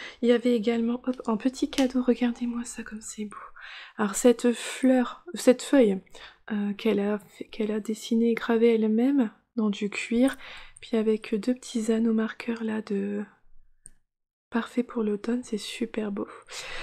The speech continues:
On avait reçu un mail, alors si je dis pas de bêtises, euh, Estelle voudrait se consacrer davantage à des marchés pour avoir un, un contact plus humain,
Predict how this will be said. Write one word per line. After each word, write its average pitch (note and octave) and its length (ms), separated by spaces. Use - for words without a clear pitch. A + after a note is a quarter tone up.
On A#3 40
avait A#3+ 200
reçu B3+ 180
un C4 140
mail, C4 340
alors A3+ 240
si - 220
je G#3+ 140
dis G#3 240
pas B3 200
de A#3 40
bêtises, A#3 580
euh, G#3 280
Estelle A3+ 380
voudrait G#3+ 320
se A#3 140
consacrer A3+ 480
davantage A#3+ 420
à A3+ 80
des G3+ 120
marchés A3+ 360
pour A3+ 220
avoir G#3+ 280
un, G#3 300
un A#3 120
contact A3+ 480
plus G#3+ 360
humain, A3+ 260